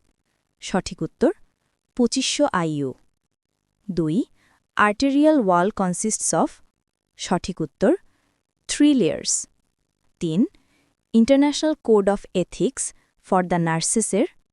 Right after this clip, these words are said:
জিরো ফোর, চারটি এলিমেন্টের মধ্যে প্রথম এলিমেন্টটি হচ্ছে? সঠিক উত্তর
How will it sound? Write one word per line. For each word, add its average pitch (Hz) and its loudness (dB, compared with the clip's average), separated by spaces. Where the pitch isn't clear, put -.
জিরো 190 0
ফোর, 180 0
চারটি 233 0
এলিমেন্টের 180 0
মধ্যে 170 -4
প্রথম 247 0
এলিমেন্টটি 170 -2
হচ্ছে? 170 -2
সঠিক - -6
উত্তর 240 0